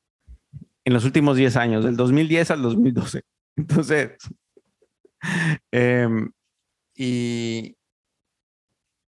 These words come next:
sí, mi cuenta, la cuenta de mi banco podría estar más interesante si,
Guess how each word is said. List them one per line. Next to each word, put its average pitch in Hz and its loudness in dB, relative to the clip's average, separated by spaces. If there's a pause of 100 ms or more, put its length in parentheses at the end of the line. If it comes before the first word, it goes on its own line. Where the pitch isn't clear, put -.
(840)
sí, 131 -8
mi 127 -4
cuenta, 170 0
la 127 -2
cuenta 160 2
de 165 4
mi 131 2
banco 143 0
podría 131 0
estar 143 0
más 139 0
interesante 123 -2
si, 123 -2